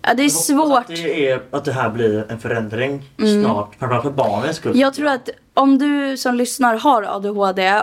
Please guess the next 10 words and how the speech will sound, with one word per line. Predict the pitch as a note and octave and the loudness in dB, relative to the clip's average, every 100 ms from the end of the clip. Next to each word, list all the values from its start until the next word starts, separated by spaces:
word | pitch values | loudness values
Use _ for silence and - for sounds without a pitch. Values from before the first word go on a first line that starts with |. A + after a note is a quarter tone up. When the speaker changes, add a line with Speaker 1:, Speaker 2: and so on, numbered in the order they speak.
| - | 0
Speaker 1:
och | G3 - | -4 -2
tycker | - G3+ G3 | 0 2 2
att | |
det | G3+ | 0
är | |
svårt, | G3 G#3+ G3 F#3+ | 0 2 2 4
du | A3+ A3+ A3 - | 4 6 4 2
måste | G#3 A3+ A#3 - - G#3 | 2 2 2 -2 0 2
verkligen | G3+ G3 G3+ F#3+ | 2 0 0 0
förs-, | F#3+ G3 - - | 0 0 0 -2